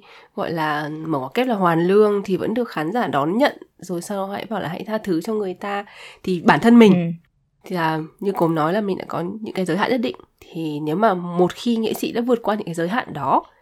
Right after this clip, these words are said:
Speaker 1: thì mình sẽ không muốn ủng hộ tiếp tục những cái tác phẩm của họ sau này.
Speaker 2: Trước hết là các bạn phải có, ờ, tiêu chuẩn đạo đức của các bạn,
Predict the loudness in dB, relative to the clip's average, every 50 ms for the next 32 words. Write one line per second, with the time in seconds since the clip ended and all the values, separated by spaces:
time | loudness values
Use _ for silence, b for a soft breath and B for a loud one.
0 | b -18 -12 -10 -8 -8 -8 -10 -10 -12 -12 -12 -10 -8 -6 -4 0 2 2 2
1 | 2 0 -6 _ _ 0 0 0 0 0 0 0 0 -2 -4 -6 -6 -4 -2 -4
2 | -2 -2 -2 -2 -2 -4 -4 -6 -4 -4 -4 -4 -4 -4 -4 -4 -4 -6 -6 -4
3 | -2 -2 -2 -2 -2 -4 -6 -10 -16 _ _ _ _ _ _ -8 2 6 6 8
4 | 8 8 8 6 6 2 -2 -2 -2 -2 -2 -2 -2 -2 -4 -4 -4 -4 -4 -4
5 | -4 -4 -4 -4 -4 -6 -6 -6 -6 -6 -8 -10 -10 -6 2 4 4 6 6 6
6 | 4 4 2 4 6 6 6 6 6 4 6 6 8 8 6 6 2 -6 -18 -20
7 | -20